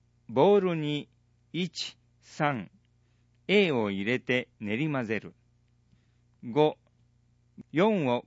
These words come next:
小判形にし、フライパンに油を熱して両面とも焼く。五、二とミニトマトを盛り付ける。完成した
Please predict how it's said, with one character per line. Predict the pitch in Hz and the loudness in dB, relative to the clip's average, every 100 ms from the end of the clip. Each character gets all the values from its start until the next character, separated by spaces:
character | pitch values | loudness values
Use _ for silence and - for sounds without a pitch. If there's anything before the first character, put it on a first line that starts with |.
| _ | _
小 | 120 | 0
判 | 156 185 165 | 2 2 0
形 | 151 135 | -2 -2
に | 127 120 | -4 -6
し、 | - 123 117 - _ _ _ | -8 -8 -8 -10 _ _ _
フ | - | -2
ラ | 135 | 0
イ | 196 | 0
パ | 170 160 | 0 -4
ン | 160 143 | -4 -6
に | 143 - - | -8 -8 -6
油 | 123 147 139 | -4 2 2
を | 135 | 2
熱 | 123 117 110 | 0 -2 -4
し | - - | -10 -4
て | 117 117 _ | -4 -4 _
両 | 107 151 170 | -4 0 0
面 | 170 156 147 | 0 -4 -6
と | 135 | -6
も | 135 127 | -6 -2
焼 | 104 92 | -2 -4
く。 | - 101 _ _ _ _ _ _ _ _ _ _ _ _ _ _ - | -10 -14 _ _ _ _ _ _ _ _ _ _ _ _ _ _ -14
五、 | 113 180 185 - _ _ _ _ _ | -2 0 0 -4 _ _ _ _ _
二 | 131 165 185 - _ _ _ | -4 0 0 -2 _ _ _
と | 110 | -6
ミ | 101 117 | -2 -2
ニ | 190 | -2
ト | 190 190 | 0 2
マ | 160 | 2
ト | 147 139 110 | 0 -2 -2
を | |
盛 | 92 104 107 | -2 -6 -6
り | - | -8
付 | - | -14
け | 95 | -14
る。 | - _ _ _ _ _ _ _ _ _ _ _ _ _ _ _ _ _ _ _ _ _ _ _ | -16 _ _ _ _ _ _ _ _ _ _ _ _ _ _ _ _ _ _ _ _ _ _ _
完 | - 180 233 | 4 6 6
成 | - 202 180 | 6 6 4
し | - | 0
た | - 165 160 | 4 6 6